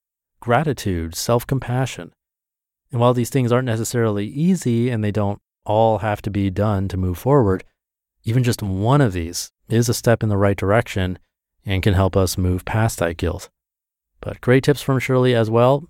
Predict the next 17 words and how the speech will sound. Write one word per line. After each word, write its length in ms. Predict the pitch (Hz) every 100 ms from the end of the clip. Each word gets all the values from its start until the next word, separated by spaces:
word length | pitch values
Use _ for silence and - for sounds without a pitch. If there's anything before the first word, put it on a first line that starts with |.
| _
It's 120 | -
up 100 | 175
to 120 | -
us 160 | 151 151
to 100 | 156
experiment 600 | 131 - 143 143 151 143
and 160 | 127 117
see 320 | - 131 127
what 240 | 110 131
works 260 | 123 127 -
best. 400 | - 117 85 -
So 300 | - 92 90 _ _ _ _ -
see 180 | -
what 140 | 147 151
works 180 | 151 -
for 160 | -
you. 320 | 131 127 131